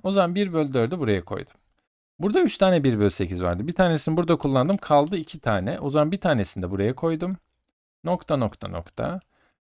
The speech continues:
bir bölü iki üzerinden n'e kadar gittim. Şimdi bunu dikkat ederseniz her topladığımda bir tane ilk baştan terim siliniyor.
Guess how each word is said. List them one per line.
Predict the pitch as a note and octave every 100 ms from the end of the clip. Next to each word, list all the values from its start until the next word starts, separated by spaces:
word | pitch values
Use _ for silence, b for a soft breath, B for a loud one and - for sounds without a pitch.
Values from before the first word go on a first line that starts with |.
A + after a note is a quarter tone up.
| _
bir | D3 F3+ B2
bölü | A2
iki | C3+ -
üzerinden | B2+ G#2 F#2 F#2+ - D3
n'e | B2
kadar | - F2 E3+
gittim. | B2 - - - _ _ _ _
Şimdi | - A3 E3+ - _ _ -
bunu | A2+ C#3+ A3+ A#3+ B2 G#2 _ _ _ _ _ _ _ _ B2
dikkat | C#3 F#3+
ederseniz | G#3+ B3 A3 - A#2 -
her | - G3 A3+
topladığımda | - F#3+ - D3+ F3 A#3 A3+ C3 B2 E3+ A#3+ b b b C3+
bir | E3 B3 -
tane | D#3 A#2+ B2 F#3+ -
ilk | F#3 -
baştan | B2+ G#2 - A3
terim | G#3+ C#3 D3+
siliniyor. | C#3+ - G#2 -